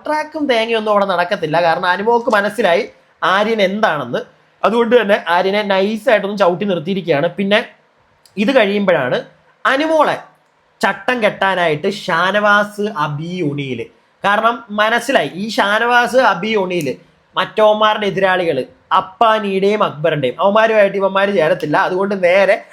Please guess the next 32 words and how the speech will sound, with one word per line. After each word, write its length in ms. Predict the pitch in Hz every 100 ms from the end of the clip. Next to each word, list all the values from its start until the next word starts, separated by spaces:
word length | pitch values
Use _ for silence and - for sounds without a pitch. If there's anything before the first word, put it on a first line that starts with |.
| - -
അവന്മാരുടെ 640 | 185 247 294 320 330 320
ശത്രു 320 | 302 226 254
ഞങ്ങളുടെ 460 | 311 269 214 214 226
മിത്രം 320 | 214 - 220
എന്നുള്ള 220 | 220 208
രീതി 400 | 202 196 202 - - -
അനുമോളെ 360 | 165 208 214 220
പൊക്കുന്നുണ്ട്, 580 | 214 196 233 214 202 262
ഭയങ്കരമായിട്ട് 1300 | 196 160 175 202 214 233 240 247 254 254 254 247 247
ബൂസ്റ്റ് 400 | 226 233 - 269
ചെയ്യിക്കുന്നു, 580 | 262 254 240 247 254 262
മറ്റേ 240 | 240 233
എന്താണ് 420 | 233 226 233 226 220 - _
പൊലിപ്പിക്കുന്നു, 680 | 226 233 - 254 190 254 254
അങ്ങനെയുള്ള 260 | 254 269 294
പരിപാടികളൊക്കെ 580 | 262 262 294 294 277 285
ഒരു 80 |
സൈഡിൽ 240 | 285 262 247
കൂടെ 140 | 285
നടക്കുന്നുണ്ട്. 520 | 262 208 233 285 147 180 - _ _ _ _ _ _ _
അപ്പൊ 120 | -
രണ്ട് 260 | 247 247 285
ഗ്രൂപ്പാണ്. 360 | 277 262 208 190
ഒന്നത്, 360 | 196 214 226 - - -
പിന്നെ 180 | 220 220
രണ്ടാമത്തെ 440 | 175 190 208 233 247
ഗ്രൂപ്പ് 300 | 226 220 320
നമ്മുടെ 400 | 233 208 202 202
രണ, 420 | 196 190 196 196
ജിസേൽ, 440 | 190 196 196 190 202
അക്ബർ, 360 | 190 165 196
അപ്പാനി 460 | 180 - 185 170